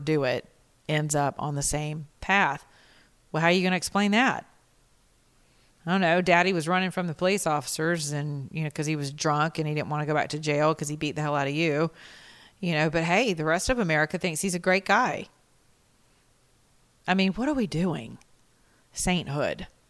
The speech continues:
Sainthood. Criminals are running the asylum. So I watched that today, this arguing over this resolution, what a great man George Floyd was, and,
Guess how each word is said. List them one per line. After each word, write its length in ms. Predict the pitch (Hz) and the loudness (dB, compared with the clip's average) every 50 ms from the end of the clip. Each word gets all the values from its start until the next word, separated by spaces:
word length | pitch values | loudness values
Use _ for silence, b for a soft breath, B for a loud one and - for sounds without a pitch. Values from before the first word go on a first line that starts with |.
| - | -10
Sainthood. 1800 | - - - - - 170 165 165 160 156 - - - - - - _ _ _ _ _ _ _ _ _ _ _ - - - - - - - - - - - _ _ b b b b b b b - | -4 -2 -2 0 0 0 0 -2 -2 -4 -6 -8 -8 -8 -8 -12 _ _ _ _ _ _ _ _ _ _ _ -20 -16 -12 -12 -12 -12 -12 -14 -18 -20 -20 _ _ b b b b b b b -16
Criminals 460 | - - 170 165 165 170 160 156 143 | -8 -6 -6 -4 -2 -2 -2 -2 -2
are 60 | 147 143 | -2 -2
running 260 | 143 147 147 147 143 | -2 -2 -2 -2 -4
the 100 | 131 127 | -4 -6
asylum. 540 | 131 127 - - - - - - - 165 - | -6 -6 -6 -6 -6 -8 -8 -10 -12 -14 -10
So 120 | - - 175 | 0 4 6
I 100 | 190 214 | 6 6
watched 320 | 220 214 214 208 - - | 8 6 4 4 2 2
that 240 | - 170 143 - - | 2 4 4 2 0
today, 340 | - - 101 - 101 120 127 | -4 -6 -4 -4 -4 -4 -4
this 260 | 156 147 147 - - | -4 -4 -4 -2 0
arguing 560 | 143 - 156 160 165 147 156 160 156 156 156 | 2 4 4 4 2 2 0 -2 -2 -2 -2
over 200 | 156 156 147 151 | -2 -2 -2 -2
this 180 | 151 151 139 - | -4 -4 -2 0
resolution, 600 | 151 160 160 151 156 156 151 151 143 - 143 151 | 0 0 0 0 0 0 0 0 0 -2 -4 -4
what 120 | 147 143 | -4 -4
a 40 | 147 | -4
great 260 | - 151 147 143 - | -2 -2 -4 -2 -4
man 160 | 147 143 147 | -4 -6 -6
George 240 | 139 143 151 147 139 | -4 -4 -6 -6 -6
Floyd 300 | - - 139 143 143 143 | -8 -6 -4 -4 -4 -2
was, 260 | 143 143 143 143 139 | -2 -2 -2 0 -2
and, 180 | 139 131 123 - | -4 -6 -6 -8